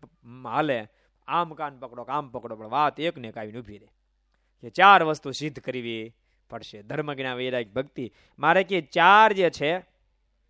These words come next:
ઈ દ્રઢ થયા પછી પોતાની જાતને કોઈ દી ન્યૂન સમજવી નહીં.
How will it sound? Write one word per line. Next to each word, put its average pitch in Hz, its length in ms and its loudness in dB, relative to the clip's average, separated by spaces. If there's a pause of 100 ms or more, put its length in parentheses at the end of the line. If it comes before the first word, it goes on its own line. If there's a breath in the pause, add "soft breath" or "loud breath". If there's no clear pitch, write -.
(580 soft breath)
ઈ 170 100 -4
દ્રઢ 180 240 4
થયા 196 240 2
પછી 180 220 -6
પોતાની 160 400 -4
જાતને 151 300 -2
કોઈ 147 160 -8
દી 139 120 -8
ન્યૂન 139 220 -12
સમજવી 117 680 -10 (320)
નહીં. 107 440 -12